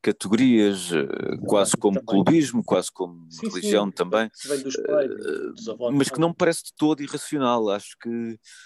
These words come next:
Speaker 1: realmente as pessoas se sentem intelectualmente mais apegadas a cada um desses, desses extremos.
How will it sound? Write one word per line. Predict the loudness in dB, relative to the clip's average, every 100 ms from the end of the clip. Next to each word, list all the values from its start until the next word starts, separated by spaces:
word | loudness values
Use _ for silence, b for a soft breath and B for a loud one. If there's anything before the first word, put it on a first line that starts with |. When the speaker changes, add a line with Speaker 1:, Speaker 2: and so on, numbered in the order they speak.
| B _
Speaker 1:
realmente | -2 0 2 -2 -8
as |
pessoas | -6 -4 -4
se | -4
sentem | -4 0 -2
intelectualmente | 0 2 2 2 0 0 -6 -4
mais | -4 -4 -6
apegadas | -12 -4 0 0 -2 -10 -14
a | -10
cada | -4 -4
um | -4 -6
desses, | -2 -2 -2 -8 -10 -12 -18 B B
desses | 0 0 2 -4 -4 -6 -8
extremos. | -6 -6 -2 -2 -2